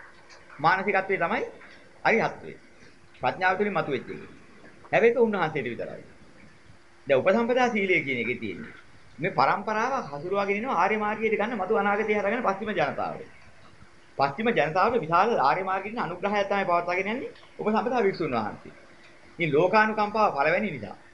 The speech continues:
එයාට අග්‍ර තැනක් දුන්නා. හැබැයි පුද්ගලිකත්වයේ දෙවෙනි වුණා තියෙන්නේ. මේ හැබැයි දෙවෙනි කරගන්න නෙමෙයි ඕකේ ඉන්න කිව්වේ.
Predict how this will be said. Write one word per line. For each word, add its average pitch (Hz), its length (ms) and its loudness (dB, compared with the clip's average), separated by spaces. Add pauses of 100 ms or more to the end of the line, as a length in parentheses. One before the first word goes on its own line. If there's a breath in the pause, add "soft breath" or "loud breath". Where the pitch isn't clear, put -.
(640)
එයාට 196 200 0
අග්‍ර 233 200 -4
තැනක් 175 260 -2
දුන්නා. - 340 -14 (720)
හැබැයි 165 180 2
පුද්ගලිකත්වයේ 214 580 0
දෙවෙනි 208 260 4
වුණා 120 240 -4
තියෙන්නේ. 80 260 -16 (1400)
මේ 147 140 2
හැබැයි 156 220 4
දෙවෙනි 165 240 0
කරගන්න 170 320 4
නෙමෙයි 220 260 0
ඕකේ 160 200 -2
ඉන්න 147 120 -2
කිව්වේ. 135 360 -4